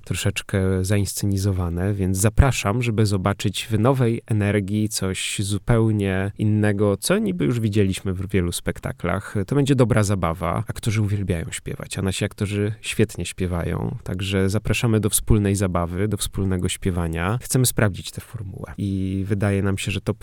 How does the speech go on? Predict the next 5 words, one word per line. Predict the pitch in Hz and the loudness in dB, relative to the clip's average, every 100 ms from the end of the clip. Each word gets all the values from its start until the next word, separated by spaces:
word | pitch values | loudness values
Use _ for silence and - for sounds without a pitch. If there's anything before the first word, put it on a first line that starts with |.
| 104 | -2
pozwala | 98 98 95 | 2 2 0
na | 92 90 95 95 _ _ | 0 -2 -4 -8 _ _
kolejny | - 120 123 110 98 95 | 0 4 4 2 -2 -6
krok | - 101 90 - - - | -2 -2 -2 -6 -12 -10
w | 98 95 92 95 | -8 -4 -4 -2